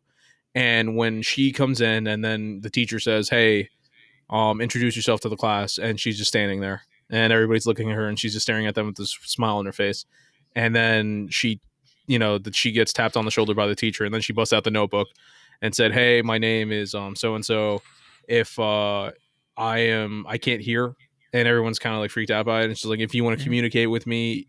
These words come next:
Speaker 1: uh, please use this notebook." And she's, like, very happy, very polite. And she goes to her seat, and then, uh, it starts off with the one girl in particular who's friends with the main character.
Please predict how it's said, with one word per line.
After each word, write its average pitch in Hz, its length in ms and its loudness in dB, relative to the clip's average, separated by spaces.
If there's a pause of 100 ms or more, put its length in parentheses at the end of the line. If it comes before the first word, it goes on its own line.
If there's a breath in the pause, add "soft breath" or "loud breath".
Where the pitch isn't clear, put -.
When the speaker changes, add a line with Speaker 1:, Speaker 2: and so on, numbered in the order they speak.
Speaker 1:
uh, 104 180 -6
please 113 280 -4
use 104 140 -6
this 104 140 -8
notebook." 101 420 -4 (640)
And 107 260 2
she's, 117 180 -2
like, 113 200 4 (240)
very 120 400 4
happy, 117 320 2
very 113 260 4
polite. 110 440 0 (680 soft breath)
And 110 280 -2
she - 80 -12
goes 113 200 2
to 113 100 -4
her 107 80 -4
seat, 120 360 0
and 113 160 -6
then, 110 220 -4
uh, 104 340 -6 (180)
it 123 120 -4
starts 127 280 4
off 117 120 4
with 120 80 -6
the 113 100 -2
one 120 160 2
girl 113 160 4
in 107 60 -2
particular 104 680 0
who's 104 400 -2
friends 117 300 0
with 113 80 -4
the 107 80 -6
main 104 180 -6
character. 101 480 -6